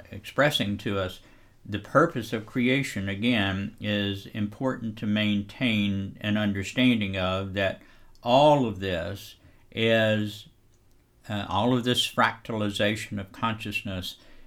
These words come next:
the purpose of it is so that the one infinite creator might know itself by exploring itself, and each of these fractalizations allows the creator to explore itself more completely at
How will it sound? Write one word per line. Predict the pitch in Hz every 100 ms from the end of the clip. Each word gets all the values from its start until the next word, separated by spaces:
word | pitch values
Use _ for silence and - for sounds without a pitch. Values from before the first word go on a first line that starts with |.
| -
the | 95 101 98 - -
purpose | - 180 151 104 -
of | 95 95
it | 110 - -
is | - 120 -
so | 110 107
that | 117 117
the | 110
one | 107 104 101
infinite | 139 - 127 101 -
creator | 117 101 95 92 92 92 92 _ _
might | 104 101 98 -
know | 104 117 123
itself | 117 - - 98 95
by | - 92
exploring | 92 - - 135 131 117
itself, | 95 - - 90 90 -
and | 95 98 101
each | 123 135 120
of | 104
these | 104 101
fractalizations | - 104 98 - 98 95 87 107 110 - 95 95 95 - - - -
allows | 110 104 104 113 117 113 107 -
the | -
creator | 110 - 107 101 101 98 95 95 _ _ - _ _ -
to | 110 107 101 98 95
explore | - 101 - 120 117 113
itself | - - 113 104 -
more | 107 110 110
completely | 110 104 - 151 113 107 101
at | 101